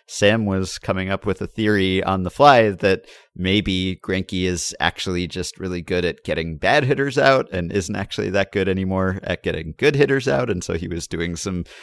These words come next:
play indexing and looking at splits to see if maybe Greinke's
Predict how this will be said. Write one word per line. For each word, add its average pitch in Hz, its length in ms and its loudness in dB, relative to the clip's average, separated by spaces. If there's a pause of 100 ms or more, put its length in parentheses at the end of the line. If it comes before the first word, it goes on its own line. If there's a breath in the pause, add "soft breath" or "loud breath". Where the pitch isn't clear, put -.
(160 loud breath)
play 85 240 -2
indexing 87 680 -2
and 87 180 -4
looking 87 360 -4
at - 160 -6
splits - 440 -4
to 87 120 -6
see 85 220 -2
if - 200 -6
maybe 82 500 -4 (300 loud breath)
Greinke's 85 640 -4